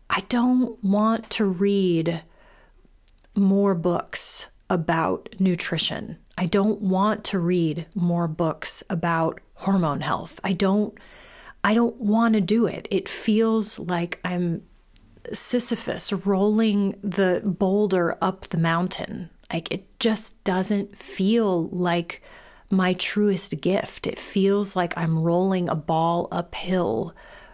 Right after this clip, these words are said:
rather than embracing something that is delicious, right? That feels like the most delicious fruit in my mouth to consume. And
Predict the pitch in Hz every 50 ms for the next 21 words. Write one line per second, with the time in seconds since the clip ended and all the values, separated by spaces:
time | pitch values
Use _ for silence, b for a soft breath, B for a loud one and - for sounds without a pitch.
0 | B - 180 175 170 170 175 175 175 185 185 185 175 165 180 170 170 170 165 165
1 | - 175 170 B B B B B B B B _ - 220 185 180 165 165 160 165
2 | 180 208 220 - - 190 165 165 165 160 - 165 151 156 160 - - 156 135 113
3 | 104 104 107 98 - - 196 165 165 170 160 160 160 160 156 - - - - -
4 | - b b b b b b b b b b b b b b b b _ - -
5 | - _ _ - - - - - 196 185 175 170 175 - 185 165 170 - - -
6 | - 104 110 113 151 165 196 190 - - - - - - - - - - - -
7 | - - - - 170 156 170 185 190 202 190 - - - - - 214 190 190 196
8 | 196 196 196 - 190 170 175 190 180 180 175 175 170 - - 185 185 - - 180
9 | 175 190 196 - 190 190 - - 196 175 175 - - - - - - - - 196
10 | 190 202 196 190 - - - - - 190 180 170 165 160 160 160 165 170 160 156
11 | - - - - - - - - - - - - - - 202 196 - 175 175 170
12 | - - - 170 170 170 - 127 - - 156 165 - _ - B B B B B
13 | B B B B B B B B B B B _ - 185 175 175 170 170 175 175
14 | 175 175 170 170 170 175